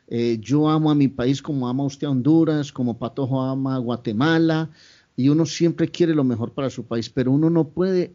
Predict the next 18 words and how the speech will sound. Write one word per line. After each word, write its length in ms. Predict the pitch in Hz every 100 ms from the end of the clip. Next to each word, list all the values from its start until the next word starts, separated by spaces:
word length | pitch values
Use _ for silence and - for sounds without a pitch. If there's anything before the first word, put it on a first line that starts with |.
| _
tapar 380 | 127 - 123 117
la 140 | 135
realidad, 560 | 123 107 104 98 95 110
hermano. 360 | 95 95 98
Yo 360 | 110 110 139 156
eso 260 | 156 147 147
sí 140 | -
lo 120 | 139 143
tengo 300 | 151 139 139
claro. 380 | 135 120 98 92 _
Yo, 280 | 101 117 147 147
porque 340 | 143 - 139
yo 160 | 123 147
sé 280 | - 180 170
que 120 | 170
hay 40 |
mucha 320 | 165 170 175
gente, 480 | 143 165 156 170 165